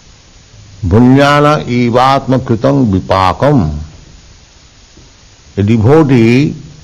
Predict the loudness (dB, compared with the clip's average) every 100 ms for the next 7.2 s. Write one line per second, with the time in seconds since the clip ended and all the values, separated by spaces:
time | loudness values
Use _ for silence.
0 | -20 -20 -20 -20 _ -20 -20 -20 -20 -20
1 | -20 _ -10 -2 0 2 2 4 2 0
2 | 0 2 0 -4 -16 -20 -20 -20 -20 -20
3 | -16 -4 0 2 2 2 0 -2 -4 -2
4 | -2 -6 -10 -12 -16 -20 -20 -20 -20 _
5 | _ _ _ -20 _ _ _ _ -10 -2
6 | 0 2 2 2 2 2 0 0 -2 0
7 | -2 -6